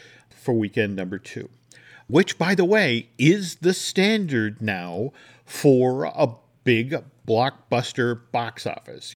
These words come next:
You do an amazing opening weekend, then the business falls off by sixty percent. In fact, you know, anything below that is trouble, but it's like, "Oh, it just fell off by sixty percent." That's, that's par for the course. But what Wall Street is doing now is like, "Okay,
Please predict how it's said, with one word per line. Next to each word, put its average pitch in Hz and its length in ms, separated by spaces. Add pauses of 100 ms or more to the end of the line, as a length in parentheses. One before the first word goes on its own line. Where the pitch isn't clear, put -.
You 110 140
do 123 180
an 113 80
amazing 139 640
opening 151 300
weekend, 127 340 (260)
then 139 180
the 151 80
business 135 360
falls 113 320
off 104 280 (220)
by 107 140
sixty - 380
percent. 95 400
In 117 140
fact, 107 360
you 143 100
know, 117 60
anything 180 460
below 151 300
that 90 240
is 87 140
trouble, 95 380
but 113 120
it's - 140
like, 127 160
"Oh, 180 160
it 151 100
just - 160
fell 104 160
off 98 160
by 98 120
sixty - 400
percent." - 400
That's, 107 320
that's 98 260
par 92 220
for - 140
the - 100
course. - 420 (540)
But 135 200
what 139 280
Wall 139 300
Street 143 360
is 120 240
doing 127 480
now 123 540
is 113 320
like, 101 240
"Okay, 110 500